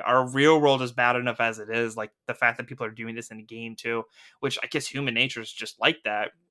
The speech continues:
You, we see how much people were fighting over each other just because of their methods of taking out these big bosses, like, the fact that it's like, "Oh, if you get the last hit, you get a better loot," but it's like, you all survived.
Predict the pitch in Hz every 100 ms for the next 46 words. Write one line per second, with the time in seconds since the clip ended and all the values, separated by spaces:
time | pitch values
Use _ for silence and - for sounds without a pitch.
0 | - 131 127 127 - 143 120 120 120 -
1 | 117 107 104 - 127 131 123 113 113 117
2 | 113 120 - 123 123 120 113 117 113 _
3 | _ 123 123 123 - 120 117 - - 123
4 | 131 123 117 - _ - 156 156 139 127
5 | 131 135 117 123 113 - 120 147 - 117
6 | 110 113 110 _ _ - 127 127 127 127
7 | 117 117 117 127 131 117 127 123 113 117
8 | 117 113 - 139 135 127 123 117 123 113
9 | 110 104 127 175 123 - 120 117 - 107
10 | 98 - _ _ - 147 269 - 131 113
11 | 101 117 156 104 95 - -